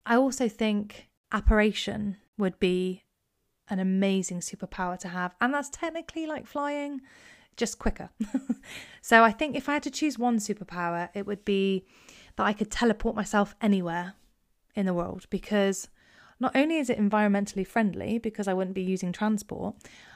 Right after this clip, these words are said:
I could go anywhere for free. <laughs> So if I wanted to wake up one day and go to Scotland, I could just, however you teleport,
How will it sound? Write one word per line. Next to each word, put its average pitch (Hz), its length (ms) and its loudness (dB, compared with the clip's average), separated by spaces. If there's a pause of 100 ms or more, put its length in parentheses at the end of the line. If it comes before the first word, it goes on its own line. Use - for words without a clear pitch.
(200)
I 247 520 2
could 214 460 0 (100)
go 208 280 2
anywhere 185 640 0 (400)
for 208 80 -4
free. - 320 -8 (240)
<laughs> - 280 -4 (1080)
So 220 140 4
if 214 120 4
I 254 60 6
wanted 233 380 2
to 202 500 4
wake 214 240 0
up 226 100 -4
one 208 160 2
day 196 200 0
and 196 100 -2
go 202 100 0
to 185 120 -6
Scotland, 185 680 -6
I 202 140 -4
could 196 320 -4
just, - 200 -10 (200)
however 190 340 -2
you 180 100 -4
teleport, 190 640 -4